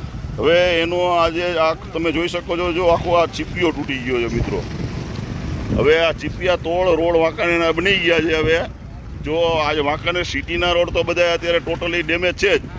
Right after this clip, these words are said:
પણ વાંકાનેર અમરસરનો રોડ એ અત્યારે તૂટી ગયો છે. અને જો, આ તમને બધા જે અહીંયાના જે આ રોડ જે છે એની હું બતાવું છું, તમે જોઈ શકો છો. જુઓ, હવે આ રોડ અત્યારે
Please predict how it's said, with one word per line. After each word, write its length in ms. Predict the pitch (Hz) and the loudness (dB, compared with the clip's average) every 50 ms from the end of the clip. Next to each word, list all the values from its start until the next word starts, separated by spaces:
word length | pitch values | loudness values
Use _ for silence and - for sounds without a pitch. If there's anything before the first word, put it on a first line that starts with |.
| - - - - - - - | -10 -10 -12 -12 -12 -8 -4
પણ 140 | - - 151 | -2 0 2
વાંકાનેર 440 | 139 139 151 156 - 180 190 190 180 | 2 2 2 2 2 2 2 4 4
અમરસરનો 560 | 170 165 170 180 190 185 185 185 185 185 180 | 2 4 2 0 2 0 0 0 0 0 0
રોડ 180 | 175 175 180 | 0 0 0
એ 140 | 180 185 180 | 2 2 2
અત્યારે 320 | 180 - 175 180 175 175 170 | 2 2 0 0 2 0 0
તૂટી 380 | 175 - - - 294 302 214 | 0 -4 -4 -2 -2 -2 0
ગયો 240 | 185 180 180 180 165 | 0 0 0 2 2
છે. 160 | 156 170 165 160 156 - - - - - - - - - - - - - - - | 2 2 0 0 -2 -6 -10 -12 -10 -8 -8 -8 -8 -8 -10 -10 -10 -8 -4 -2
અને 180 | 135 156 160 | 2 2 2
જો, 120 | 151 160 180 | 2 4 4
આ 220 | 180 170 160 156 | 4 4 4 4
તમને 240 | - 180 165 170 170 | 0 -2 -2 -2 0
બધા 380 | 156 156 156 139 165 175 175 | 0 0 2 2 4 2 4
જે 100 | 170 170 | 2 0
અહીંયાના 360 | 175 170 170 175 165 160 170 170 | -2 0 0 0 0 0 -2 0
જે 140 | 151 165 | 0 0
આ 80 | 160 160 | 2 2
રોડ 200 | 147 151 170 170 | 2 2 2 0
જે 180 | 175 160 170 160 | 0 0 -2 -2
છે 140 | - - | 0 0
એની 340 | 185 160 160 160 156 156 160 | 0 2 2 0 0 0 0
હું 140 | 160 156 156 | 0 0 0
બતાવું 340 | 147 151 - 156 151 151 139 | 0 0 2 2 0 0 0
છું, 100 | 135 127 | -2 -4
તમે 160 | 135 135 131 | -4 -4 -2
જોઈ 160 | 117 139 135 | -2 -2 -2
શકો 280 | 127 - 135 123 127 135 | -2 -2 -4 -2 -2 -2
છો. 80 | 131 | 0
જુઓ, 260 | 123 127 135 120 104 80 67 - - - - - - - - - - - - - - - - - - - - - - - - - - - - - - - - - - - - - - - - - | 0 0 0 0 0 -2 -4 -6 -6 -6 -6 -8 -10 -14 -14 -14 -16 -16 -16 -16 -16 -16 -16 -14 -14 -14 -16 -16 -16 -14 -14 -14 -12 -12 -10 -10 -10 -10 -8 -8 -8 -8 -8 -10 -10 -8 -4 0
હવે 180 | 107 131 139 | 2 4 4
આ 200 | 139 147 147 147 | 4 4 4 2
રોડ 220 | 147 147 151 156 147 | 2 2 0 0 0
અત્યારે 400 | 139 139 - 143 151 151 151 | 0 -2 -2 -4 -2 -2 0